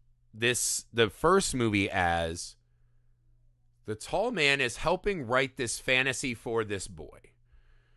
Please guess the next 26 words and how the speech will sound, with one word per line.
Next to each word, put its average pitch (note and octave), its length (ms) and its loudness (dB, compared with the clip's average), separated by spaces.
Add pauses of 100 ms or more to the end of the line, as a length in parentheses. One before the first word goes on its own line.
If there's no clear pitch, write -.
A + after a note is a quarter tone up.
(380)
that B2+ 260 -2
then A#3+ 220 2
manifests E3+ 600 0
in A#2+ 80 -8
the A2+ 80 -2
real F3 320 0
world E3 320 4
when A#2 120 -2
he C3 120 -2
grabs C3+ 420 4
him F3 120 -4
at D3+ 80 -6
the D3 180 -2
end C3+ 140 -2
of A#2 60 -6
part A2 260 0
one. D#2+ 200 -14
We F2+ 100 -14
start F3+ 360 0
part D#3+ 220 0
two C3+ 180 -4
seeing B2+ 240 -2
him A#2 120 -6
dragged A#2+ 380 -2
across B2 380 -6
glass. F#2+ 540 -4